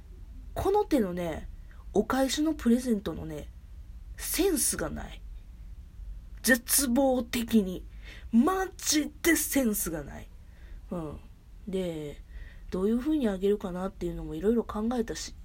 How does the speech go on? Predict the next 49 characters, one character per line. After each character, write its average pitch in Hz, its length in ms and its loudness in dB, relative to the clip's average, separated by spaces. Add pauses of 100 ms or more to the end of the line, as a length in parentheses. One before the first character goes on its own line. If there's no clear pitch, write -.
(380)
考 254 260 0
え 330 60 4
た 277 120 2
い 165 100 -2
ん 160 40 -8
や 156 80 -6
け 143 80 -10
ど 135 100 -8
も、 175 380 -2 (540)
そ - 180 -2
も 330 80 0
そ 339 140 -2
も 285 400 2
何 202 260 4
を 269 140 0
あ 311 40 2
げ 349 120 2
る 381 80 4
か 170 340 -2
す - 240 -4
ら 185 160 0
ね、 151 360 -8 (600)
あ - 80 -6
の、 151 120 -6
決 - 160 0
ま 277 160 2
ん 320 120 -2
な 214 120 0
い 151 40 -8
ん 147 60 -10
で - 80 -8
す - 180 -8
よ。 - 140 -12 (960)
い 214 100 8
や、 226 180 10
ホ 202 260 2
ワ 220 120 2
イ 233 120 2
ト 302 140 6
デ 247 160 6
ー - 20 6
っ - 20 0
て 196 160 -8
苦 240 220 4
悩 330 320 2
の 370 100 -2
日 415 140 4
や 403 120 8
ね。 330 300 2